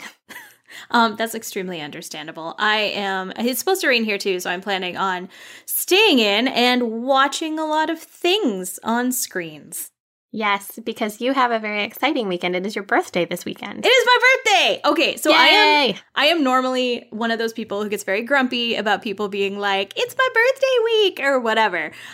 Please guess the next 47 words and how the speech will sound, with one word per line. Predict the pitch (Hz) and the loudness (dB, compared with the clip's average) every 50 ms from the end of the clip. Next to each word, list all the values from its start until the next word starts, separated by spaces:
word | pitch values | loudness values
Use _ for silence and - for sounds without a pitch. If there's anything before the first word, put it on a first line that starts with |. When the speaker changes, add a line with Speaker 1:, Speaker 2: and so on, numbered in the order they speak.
| - - | -6 -2
Speaker 2:
Um, | - 247 247 240 233 233 | 2 2 4 4 4 2
I'm | 226 - 233 | 2 0 0
like, | 233 220 208 208 | 0 0 0 0
"No, | 220 220 220 220 220 220 - | 0 0 0 0 0 -4 -6
your | - 214 | -6 -4
birthday | 226 220 214 226 214 | -4 -4 -2 -2 -2
is | 208 214 214 | -4 -4 -6
<laughs> | - - - | -10 -6 -2
one | 247 254 233 233 | 0 2 2 4
day, | 226 226 220 220 214 202 196 196 _ | 4 2 2 2 0 -2 -2 -4 _
maybe | - 214 220 220 220 226 220 226 220 196 | -4 -2 0 2 2 2 0 0 -4 -6
two. | - - 226 208 190 180 180 180 - - - - - 254 - - | -4 0 2 2 2 0 -2 -2 -2 -2 0 2 2 2 2 2
That | 262 - 240 202 196 196 | 0 2 2 2 2 2
is | 202 262 - - | 2 0 0 0
it." | - 185 - 262 - - | -2 -2 -2 -2 -4 -2
Speaker 1:
<laughs> | - 254 - - - 226 - - - - - 254 254 | -4 -4 -4 -4 -6 -6 -4 -4 -6 -4 -4 -4 -2
Speaker 2:
Because | - 330 262 349 427 508 494 - - - | -2 0 2 4 4 4 4 2 0 0
of | 302 311 330 330 302 294 311 294 - | 2 2 4 4 2 2 -2 -8 -8
quarantine, | - - 320 403 440 302 262 254 - 240 214 208 208 208 214 - | -4 0 2 2 2 2 2 0 0 0 0 0 -2 -4 -4 0
all | - 339 427 339 | 2 2 4 4
bets | 302 262 247 - | 2 2 0 0
are | 226 190 | 0 2
off. | 190 180 190 - - - | 2 2 2 0 -4 -4
Celebrate | - - 440 480 480 427 453 440 | 0 2 4 4 4 4 4 4
your | 392 415 | 4 2
birthday | 392 415 415 415 415 403 403 | 4 2 2 2 2 2 2
however | 370 403 370 381 370 381 | 4 4 4 4 4 2
long | 359 349 339 339 339 | 2 2 2 2 2
you | 339 330 | 0 -2
want. | 320 320 302 208 165 - | -2 0 0 0 0 0
And | - 247 247 | -2 -2 0
also | - 269 277 277 - 311 294 | 0 0 0 0 0 -2 -2
do | 247 233 - 240 262 | -4 -4 -6 -6 -2
that | 294 302 294 285 - - - _ - - | 0 0 0 0 -2 -6 -12 _ -20 -14
regardless | - 202 214 196 208 185 180 190 208 233 240 240 | -10 -8 -6 -2 -2 -2 -2 -2 -4 -6 -4 -4
of | 254 233 226 - | -4 -4 -4 -4
what's | 233 233 226 - | -6 -6 -6 -4
going | - 226 226 226 | -4 -4 -4 -2
on | 226 226 233 | -4 -4 -4
in | 226 | -4
the | 233 | -6
world. | 233 226 226 226 226 226 220 208 | -4 -4 -2 -2 -2 -4 -4 -4
Don't | 214 185 180 - - - | -4 -4 -4 -6 -10 -10
listen | - 190 190 - 202 190 | -10 -10 -10 -10 -10 -10
to | 190 | -8
my | 185 185 180 180 185 | -6 -6 -6 -6 -8
grumpiness. | 185 - - 190 - - - - 202 196 - 208 - _ | -10 -10 -8 -8 -8 -8 -10 -12 -12 -12 -12 -14 -18 _